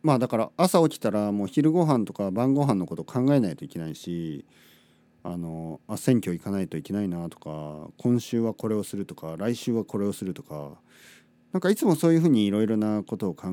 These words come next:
えると、やっぱり時が経つのが早く感じるんですよね。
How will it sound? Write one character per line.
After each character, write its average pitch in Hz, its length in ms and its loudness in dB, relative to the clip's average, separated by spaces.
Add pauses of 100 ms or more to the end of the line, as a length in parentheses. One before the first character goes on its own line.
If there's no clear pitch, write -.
(120)
え 85 80 -6
る 73 80 -8
と、 76 280 -10
や 95 80 -14
っ - 20 -14
ぱ - 140 -6
り 110 100 -2
時 117 260 -4
が 123 140 2
経 - 180 -10
つ - 60 -12
の 73 120 -10
が - 100 -16
早 98 320 -8
く - 100 -20
感 76 260 -14
じ 80 100 -14
る 80 100 -10
ん 69 40 -12
で - 60 -20
す - 60 -20
よ - 120 -20
ね。 85 100 -16